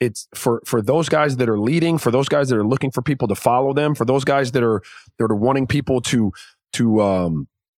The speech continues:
get in line and, and do what, what you need 'em to do to help people get toward championships, being able to say, like, "Yo, that's on me."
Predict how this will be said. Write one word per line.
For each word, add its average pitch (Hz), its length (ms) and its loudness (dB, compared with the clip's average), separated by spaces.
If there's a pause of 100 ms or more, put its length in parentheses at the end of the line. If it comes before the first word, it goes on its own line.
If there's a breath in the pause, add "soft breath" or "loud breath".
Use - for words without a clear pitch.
(540)
get 135 160 2
in 123 140 2
line 127 380 2
and, 113 240 -2
and 107 180 -2
do 123 120 2
what, 135 260 0
what 117 240 -4
you 120 80 0
need 131 180 2
'em 120 120 2
to 110 80 2
do 131 160 2
to 120 100 2
help 127 300 0 (200)
people 127 260 -2
get 123 200 -2
toward - 220 -2
championships, 139 580 0 (240 loud breath)
being 160 220 2
able 165 260 0
to 120 80 0
say, 139 360 0
like, 104 260 0
"Yo, 107 340 0 (340)
that's 117 160 0
on 107 180 2
me." 127 220 -2